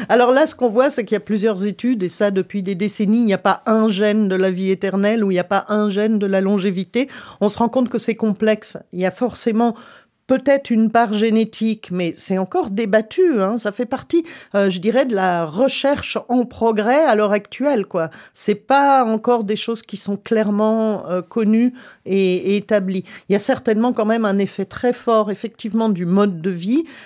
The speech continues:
Il y a certainement aussi un effet génétique. Point d'interrogation.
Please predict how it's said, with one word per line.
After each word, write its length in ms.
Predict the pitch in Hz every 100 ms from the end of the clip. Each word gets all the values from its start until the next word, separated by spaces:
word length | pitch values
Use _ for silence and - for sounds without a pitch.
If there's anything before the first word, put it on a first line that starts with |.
| -
Il 60 |
y 20 | 170
a 40 |
certainement 500 | - 233 - 190 214
aussi 260 | 214 - 233
un 100 | 196
effet 280 | 190 208
génétique. 580 | 190 190 190 190 262 262 - - _
Point 240 | - 247
d'interrogation. 760 | 254 233 233 202 196 185 - 151